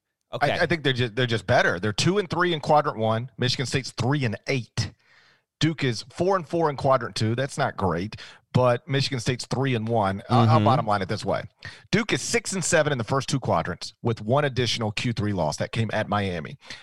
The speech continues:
Speaker 2: Michigan State is six and nine, three games below five hundred in the first two quadrants, but they do have zero additional losses.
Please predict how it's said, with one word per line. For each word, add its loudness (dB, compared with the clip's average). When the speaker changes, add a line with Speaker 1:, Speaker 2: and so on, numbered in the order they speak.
Speaker 2:
Michigan -2
State -2
is -6
six -4
and -2
nine, 0
three -2
games -2
below 0
five 2
hundred 0
in -6
the -4
first -2
two -2
quadrants, 0
but -2
they 0
do 0
have -2
zero -2
additional -2
losses. 0